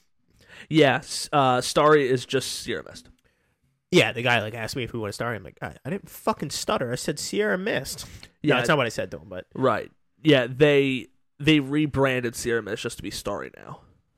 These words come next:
Speaker 1: I mean, it, it, like, it tastes no different. It's just different branding, just to switch it up, kinda live it up a little bit. But the thing is, it got people talking, got people buying it, right?
Speaker 2: Yeah, it's back on the
Speaker 1: So,
Speaker 2: market.
Speaker 1: yeah, so it's definitely back on the market. This is the sugar-free. I kinda fudged up and bought the sh-, a sugar-free twelve pack.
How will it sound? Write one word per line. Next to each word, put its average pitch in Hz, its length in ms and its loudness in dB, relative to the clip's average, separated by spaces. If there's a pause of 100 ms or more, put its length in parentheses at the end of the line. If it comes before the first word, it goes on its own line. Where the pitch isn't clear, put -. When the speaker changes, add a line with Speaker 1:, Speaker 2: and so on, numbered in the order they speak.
(960)
Speaker 1:
I 214 100 6
mean, 220 200 8
it, 202 200 4
it, - 80 -2
like, 202 180 2
it 196 80 6
tastes 196 240 6
no 170 180 6
different. 147 380 0
It's 165 80 -2
just 170 140 -6
different 151 220 -4
branding, 135 580 -4 (320)
just 151 160 0
to 156 60 -4
switch 151 280 -4
it 131 60 -4
up, 123 260 -2
kinda 143 160 -2
live 127 260 2
it 131 60 -2
up 123 80 -2
a 131 40 -6
little 131 200 -4
bit. 127 300 -2 (460)
But 165 300 2
the 143 60 -16
thing 190 180 2
is, 202 200 0
it 143 100 -8
got 165 180 0
people 147 160 -10
talking, 147 400 2
got 131 160 0
people 123 160 -6
buying 117 280 -4
it, - 100 -20 (260)
right? 120 200 -4 (100)
Speaker 2:
Yeah, 143 160 2
it's 131 140 0
back 120 200 2
on 165 80 4
the 139 40 -2
Speaker 1:
So, 135 100 6
Speaker 2:
market. - 240 2 (300)
Speaker 1:
yeah, 123 180 0
so 123 140 -2
it's 127 100 -2
definitely 147 240 0
back 135 100 2
on 135 60 -12
the 120 60 -6
market. 123 340 -4
This 170 160 0
is 233 80 -6
the 233 80 -2
sugar-free. 151 560 0
I 127 100 -8
kinda 170 320 -2
fudged 135 280 2
up 131 180 2
and 123 180 -10
bought 127 220 -2
the - 80 -12
sh-, - 100 -14
a 131 80 -4
sugar-free 127 440 -6
twelve 127 200 0
pack. 135 260 0